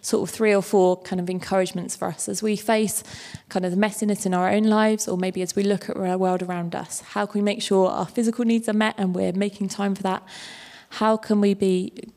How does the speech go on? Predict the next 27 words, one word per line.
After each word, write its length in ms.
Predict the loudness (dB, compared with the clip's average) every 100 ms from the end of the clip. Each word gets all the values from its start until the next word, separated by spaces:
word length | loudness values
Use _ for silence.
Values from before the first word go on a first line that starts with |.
| _ -2
giving 300 | 2 2 2
time 400 | 0 0 2 0
to 100 | -2
process 680 | -6 -2 0 -2 -2 -4
and 80 | -4
recover 380 | -6 -6 -4 -2
and 160 | 2
not 300 | 2 0 -2 -4
kind 160 | -2
of 100 | -2
feeling 280 | 0 0 0
guilty 340 | 0 0 0
if 160 | -2 0
we're 60 | -2
not 160 | 0
getting 240 | -2 -2 0
better 240 | 0 0
really 160 | -2 -4
quickly? 480 | -6 -2 -2 -2 -6 -18 -18 -18 -20 -20 -16
How 220 | -2 0 0
can 280 | 2 2
we 200 | 4 4
be, 420 | 2 2 2 0 -6 -16 _ _ _
um, 540 | -2 2 2 0 0 2
meeting 360 | 2 2 2
with 120 | 2 2
God 300 | 0 0